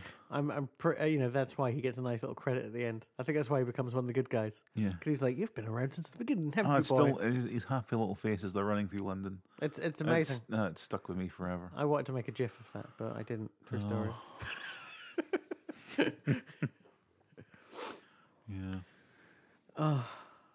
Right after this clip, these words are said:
Speaker 1: Mm.
Speaker 2: But, uh, that's
Speaker 1: Better time.
Speaker 2: I still enjoyed it.
Speaker 1: Mm.
Speaker 2: But, I don't know, I'd say the ending did leave me a bit cold, but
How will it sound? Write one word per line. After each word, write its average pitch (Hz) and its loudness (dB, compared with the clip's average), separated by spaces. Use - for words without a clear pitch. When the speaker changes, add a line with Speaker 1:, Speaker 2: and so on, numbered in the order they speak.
Speaker 1:
Mm. 165 -4
Speaker 2:
But, - -8
uh, 143 -4
that's - -8
Speaker 1:
Better 147 -4
time. 101 -8
Speaker 2:
I - 4
still 196 8
enjoyed 131 6
it. 80 2
Speaker 1:
Mm. 165 4
Speaker 2:
But, 107 0
I - -8
don't 101 2
know, 95 4
I'd 113 -2
say 110 0
the 104 2
ending 101 2
did 92 0
leave 95 0
me 90 0
a 87 -2
bit 85 -4
cold, 90 -4
but - -6